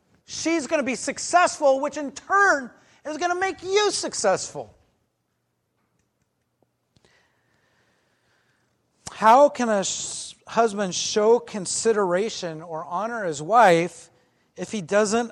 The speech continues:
understand what her needs are? And that's kind of interesting because the very next thing in the verse says, "Show honor to the woman as the weaker vessel."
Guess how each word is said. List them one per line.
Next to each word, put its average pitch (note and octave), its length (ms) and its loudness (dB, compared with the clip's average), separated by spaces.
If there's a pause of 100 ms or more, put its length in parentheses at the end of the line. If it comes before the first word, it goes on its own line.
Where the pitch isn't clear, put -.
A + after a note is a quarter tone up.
understand F3 840 -6
what E3 160 -4
her F3+ 320 -12
needs D3+ 720 -12 (760)
are? B2+ 640 -16 (600)
And E3+ 80 -6
that's F3+ 140 -2
kind G3+ 200 -2
of E3 80 -4
interesting F3 480 -6
because E3+ 240 -12
the D#3+ 60 -14
very G#3 220 -4
next G#3 240 -4
thing G3+ 140 -6
in G3 100 -8
the D#3+ 60 -6
verse A3 460 0 (520)
says, A3 720 6
"Show B3+ 460 4
honor A#3+ 400 2
to - 120 -10
the C4 120 -6
woman G3 360 -4
as F3+ 140 -8
the F3+ 80 -6
weaker F#3 320 -8
vessel." F3+ 800 -6